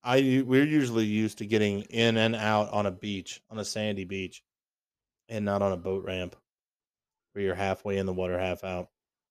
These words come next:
So, hey guys, thanks a lot for listening tonight. Hope you enjoyed it. Something new. We all like a little bit of, uh, change and, uh, and variety,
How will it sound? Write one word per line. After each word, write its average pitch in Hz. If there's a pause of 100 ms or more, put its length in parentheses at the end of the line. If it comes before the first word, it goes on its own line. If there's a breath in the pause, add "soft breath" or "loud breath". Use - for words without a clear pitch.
(1160 loud breath)
So, 170 (160)
hey 175
guys, 127
thanks 170
a 135
lot 127
for 131
listening 117
tonight. 107 (1000)
Hope 135
you 123
enjoyed 107
it. 101 (280 soft breath)
Something 151
new. 104 (360)
We 120
all 123
like 113
a 113
little 104 (380)
bit 120
of, 104
uh, 101
change 104
and, 95
uh, 92 (1300)
and 104
variety, 92